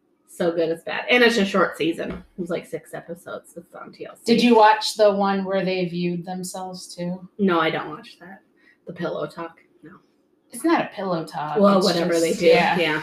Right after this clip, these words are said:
Speaker 1: after party thing. No, I don't watch that. I watched it once. I don't need to see
Speaker 2: All
Speaker 1: it
Speaker 2: I
Speaker 1: again.
Speaker 2: know, every time Christina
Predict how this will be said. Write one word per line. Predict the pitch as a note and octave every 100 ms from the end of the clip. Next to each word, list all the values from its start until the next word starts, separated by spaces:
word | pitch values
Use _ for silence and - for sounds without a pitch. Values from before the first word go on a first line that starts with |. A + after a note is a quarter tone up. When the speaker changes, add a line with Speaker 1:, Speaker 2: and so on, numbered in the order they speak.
| -
Speaker 1:
after | E3 E3 -
party | D#3 - E3 E3+ E3
thing. | - D#3+ F#3+ - _ _ _ - - - -
No, | F3+ E3+
I | E3 C4+
don't | A3 F3+
watch | E3+
that. | - E3+
I | A3+ G#3
watched | F#3 - G3
it | F3
once. | F3+ F#3+ -
I | F#3
don't | F3 F3
need | F#3 F3+
to | F3
see | - -
Speaker 2:
All | D#4 G4+
Speaker 1:
it | A#4
Speaker 2:
I | C5
Speaker 1:
again. |
Speaker 2:
know, | F#4+ F4 F4+ D#4 -
every | B3+ D#4 E4
time | D4+ D4 C#4+ C#4 C4+
Christina | - B3 B3 - G3+ G#3